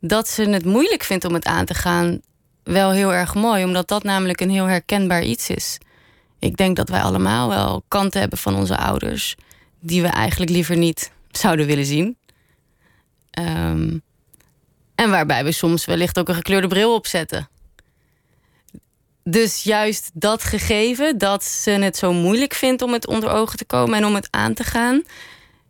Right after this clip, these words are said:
is uiteindelijk, denk ik, toch de kracht van de film geworden. Ook al heb ik daar dus heel lang geprobeerd om daar niet aan te gaan. <laughs> Maar uiteindelijk is dat het meest waarachtige verhaal.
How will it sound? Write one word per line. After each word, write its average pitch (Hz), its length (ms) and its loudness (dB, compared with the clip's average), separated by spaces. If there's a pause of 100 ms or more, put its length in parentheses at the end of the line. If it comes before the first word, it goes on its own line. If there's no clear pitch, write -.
(140)
is - 200 2
uiteindelijk, 233 400 2
denk 214 160 2
ik, 208 200 -4 (220)
toch 240 160 -2
de 214 100 -4
kracht 220 300 -2
van 196 120 0
de 185 80 0
film 226 280 2
geworden. 92 520 0 (520)
Ook 196 160 0
al 202 80 4
heb 208 180 2
ik 180 100 -6
daar 190 140 0
dus 190 120 -2
heel 247 300 4
lang 254 220 0
geprobeerd 220 520 0
om 214 120 2
daar 214 120 4
niet 254 200 0
aan 196 200 0
te 180 100 -10
gaan. 156 340 -2 (420)
<laughs> - 320 -8
Maar 190 140 2
uiteindelijk 220 720 -2 (600)
is - 180 2
dat 220 180 2
het 190 120 -2
meest 214 260 2
waarachtige 202 520 -2
verhaal. 180 500 -2